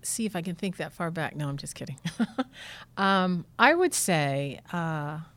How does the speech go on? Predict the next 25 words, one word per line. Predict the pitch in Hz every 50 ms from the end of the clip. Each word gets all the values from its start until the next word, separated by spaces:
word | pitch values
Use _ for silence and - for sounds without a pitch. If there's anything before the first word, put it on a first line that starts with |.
| - - - - - - - - - - - - - - - -
there | 196 185 214 214 233 247
are | - 202 208 208
a | - 180
number | 185 180 175 170 180 180 175
of | 170 160
challenges | - - 143 143 143 143 - - 143 143 -
for | - 170 160
new | 151 135 139
spouses. | - - 147 113 113 143 - 139 120 - - - - - - _
Um, | 170 165 156 156 151 151 147 143 151 160 190 185 180 - _ - - - - - - -
I | - 170 175
believe | 185 185 185 190 180 170
when | 170 170 170
I | 175 180 190 190 196 190
was | 185 185 185 170 160 160 160 156 156 -
in | - - 185 175 165 170 170
that | 170 156 151 151 - -
position, | - 175 170 170 160 - 180 175 180 170
we | 170 180 180 175
moved | 165 165 175 180 185 180 170 156 - - -
to | 180 160
a | 156
new | 160 160 160
location | 151 147 147 147 - 170 180 175 - 170 160 156 156
completely, | - 185 165 175 165 160 - - 143 139 - 185